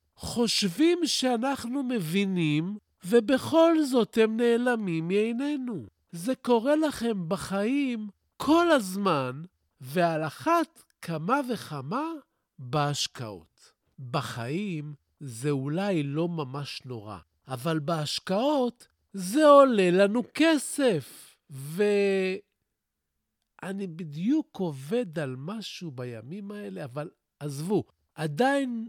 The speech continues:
מוקדם לספר על זה. המידע שמסביבנו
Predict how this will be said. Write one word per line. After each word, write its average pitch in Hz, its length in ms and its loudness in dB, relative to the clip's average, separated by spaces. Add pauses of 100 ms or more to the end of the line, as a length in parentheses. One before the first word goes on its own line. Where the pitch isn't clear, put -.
(140)
מוקדם 185 680 2
לספר 147 520 -4
על 104 80 -12
זה. - 180 -20 (1700)
המידע 139 640 -4
שמסביבנו 143 1300 -8